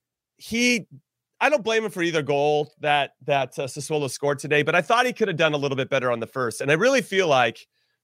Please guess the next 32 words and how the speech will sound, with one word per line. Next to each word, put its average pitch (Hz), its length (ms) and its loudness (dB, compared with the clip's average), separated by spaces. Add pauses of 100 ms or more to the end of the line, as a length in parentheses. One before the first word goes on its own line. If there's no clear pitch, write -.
(260)
you 156 160 -2
need 214 180 2
him 196 160 4
to 170 60 -2
make 160 160 2
some 135 160 -6
timely 123 360 -2
saves. 110 360 -4
And 143 80 -4
maybe 202 240 0
he 175 160 -4
did 151 220 0
last 131 320 0
year 123 100 -4
when 117 100 -6
they 123 80 2
went 123 160 0
on 120 120 0
to 117 80 -4
win 113 120 -4
the 110 60 -6
Scudetto. 117 560 0
And 180 160 2
they 214 80 4
also 240 240 2
got 220 200 2
those 208 180 0
timely 208 340 0
goals. 185 380 2
Lukaku 170 440 0
would 165 120 -4
sometimes 160 560 0